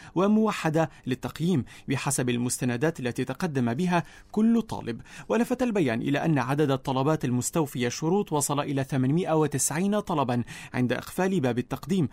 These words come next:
وفق شروط المنحة، يحق لأي طالب لبناني التقدم للحصول على المنحة شرط تقديم الطلب ضمن المهلة، وأوصت اللجنة بتوزيع مبلغ ثمانمائة ألف دولار بالتساوي على كل من تقدم بطلب مستوفي الشروط،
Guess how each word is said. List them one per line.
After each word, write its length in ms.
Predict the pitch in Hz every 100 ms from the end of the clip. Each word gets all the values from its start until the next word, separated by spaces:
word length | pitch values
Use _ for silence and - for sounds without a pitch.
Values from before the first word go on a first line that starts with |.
| -
وفق 280 | 196 196 -
شروط 360 | 202 214 202 208
المنحة، 360 | 202 240 -
يحق 340 | 165 139 180 170
لأي 320 | 156 165 151
طالب 300 | 170 202 175
لبناني 540 | 147 131 131 127 151
التقدم 500 | 165 - - 160 151
للحصول 500 | 131 127 151 - 175
على 200 | 131 127
المنحة 420 | 127 165 160 180 170 - -
شرط 320 | 233 156 127
تقديم 440 | - - 175 151
الطلب 420 | 117 - 190 185
ضمن 180 | 143 143
المهلة، 440 | 151 190 175 120 113 - -
وأوصت 640 | 135 120 - 175 - 135
اللجنة 360 | 131 143 151 127
بتوزيع 580 | 120 123 127 139 160 123
مبلغ 380 | 135 139 123
ثمانمائة 580 | 120 135 123 139 165 131 -
ألف 260 | 165 139 139
دولار 340 | 139 190 196 - - -
بالتساوي 720 | 185 - 196 - 190 185 185 - -
على 200 | 127 123
كل 360 | - 196 120
من 180 | 120 127
تقدم 500 | 135 - 170 139 123
بطلب 460 | 113 123 185 180 160
مستوفي 560 | 143 123 - 156 131
الشروط، 460 | 127 - 156 202